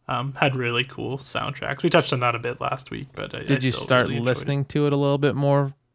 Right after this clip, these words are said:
Speaker 2: intently after we did, we talked about it the first time?
Speaker 1: Yeah, I, um, yeah, I gave it, um, you know, again, I found the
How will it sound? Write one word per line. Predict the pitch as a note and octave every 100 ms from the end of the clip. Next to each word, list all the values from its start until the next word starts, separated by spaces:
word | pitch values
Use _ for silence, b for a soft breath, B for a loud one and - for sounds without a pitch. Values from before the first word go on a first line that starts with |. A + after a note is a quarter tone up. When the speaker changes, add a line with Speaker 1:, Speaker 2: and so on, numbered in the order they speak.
| - -
Speaker 2:
intently | C#3 - C#3+ D3+ D#3+ D#3
after | D3 C#3+ - C#3+
we | D3
did, | C#3 C#3+ -
we | C3+
talked | C#3 C3+
about | C3+ B2+
it |
the | B2+
first | C#3 C#3
time? | E3+ F3+ E3 _ _ _ _ _ _ -
Speaker 1:
Yeah, | G#3+ A3 C3 B2
I, | D3 C#3+ C#3+ C#3+
um, | C#3 C3+ C3 C3 C3+ _ _ _ _ _ _ _ _
yeah, | G3+ G3+ C#3
I | C3+
gave | C#3 E3+
it, | E3 C3
um, | C#3 B2+ B2 A#2+ -
you | D3
know, | B2+ B2 - _ _ - -
again, | - F#3+ F3+ G3 F#3+
I | F3+
found | F3 G#3+ A#3 A3
the | F#3+ E3+ C#3